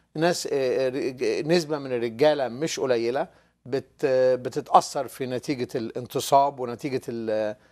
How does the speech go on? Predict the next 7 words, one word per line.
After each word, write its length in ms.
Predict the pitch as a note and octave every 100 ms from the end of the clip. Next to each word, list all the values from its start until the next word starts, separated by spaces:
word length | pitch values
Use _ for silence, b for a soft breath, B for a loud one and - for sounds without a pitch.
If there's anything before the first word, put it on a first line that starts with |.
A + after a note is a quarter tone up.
| b _
ال-، 200 | B2 A#2
ال-، 920 | A#2 B2 A#2+ A2+ A2+ A2+ A2 G#2+ - A#2+
القدرة 420 | - F3 E3+ C3+
على 340 | A2+ B2 C3
ال-، 760 | B2 A2+ A2 G#2 G#2 G#2+ G#2 G#2+ b _
ممارسة 460 | C3+ C3 C#3+ - C#3
ال-، 800 | C#3+ A#2 A2+ A2 A2 A#2 - A2